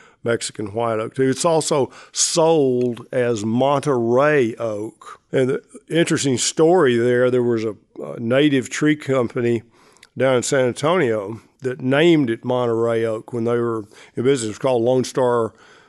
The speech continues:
uh, Nursery or something like that. That, well, they went out of business and they didn't protect that name. They just kinda went away. And so the industry kinda picked up on that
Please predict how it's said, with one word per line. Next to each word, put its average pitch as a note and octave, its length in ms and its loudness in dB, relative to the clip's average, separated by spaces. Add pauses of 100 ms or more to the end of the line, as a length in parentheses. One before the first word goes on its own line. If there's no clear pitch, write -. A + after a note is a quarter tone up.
(220)
uh, - 280 -12
Nursery A2+ 600 -2
or A2 60 -2
something A#2 360 -4
like A2+ 260 -4
that. A#2+ 180 -4
That, D3+ 120 -4
well, C#3 320 0 (300)
they B2+ 140 0
went D3+ 240 2
out D#3+ 180 0
of A#2+ 120 -6
business D#3 640 -2 (560)
and C#3+ 140 2
they D3 80 4
didn't E3+ 280 0
protect E3 420 -4
that B2+ 160 -2
name. B2+ 380 0
They A#2 140 2
just C3 360 -4 (500)
kinda C3 240 -2
went C3 240 2
away. C3 600 2 (580)
And B2 180 0
so C#3 260 2
the A#2 280 -2
industry C3 800 2 (380)
kinda D#3 320 -6
picked - 500 -8
up D#3 340 0
on A#2+ 280 0
that A#2+ 240 -2